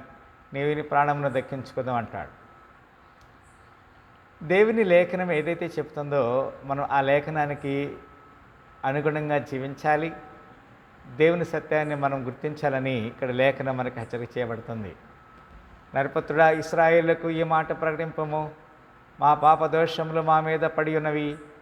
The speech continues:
వాటి వలన మేము క్షీణించుచున్నాం. మనం ఎట్లు బ్రతుకుదుమని మీరు చెప్పుకునే మాట నిజమే.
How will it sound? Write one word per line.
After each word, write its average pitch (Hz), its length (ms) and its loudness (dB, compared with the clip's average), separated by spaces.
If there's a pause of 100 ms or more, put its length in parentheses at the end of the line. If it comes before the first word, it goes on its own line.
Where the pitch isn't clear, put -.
(400)
వాటి 147 260 4
వలన 165 240 4
మేము 160 240 0
క్షీణించుచున్నాం. 156 880 -2 (1000)
మనం 160 240 0
ఎట్లు 170 200 -2
బ్రతుకుదుమని 165 840 2 (120)
మీరు 160 200 2
చెప్పుకునే 160 680 -2
మాట 151 300 4 (360)
నిజమే. 127 640 -4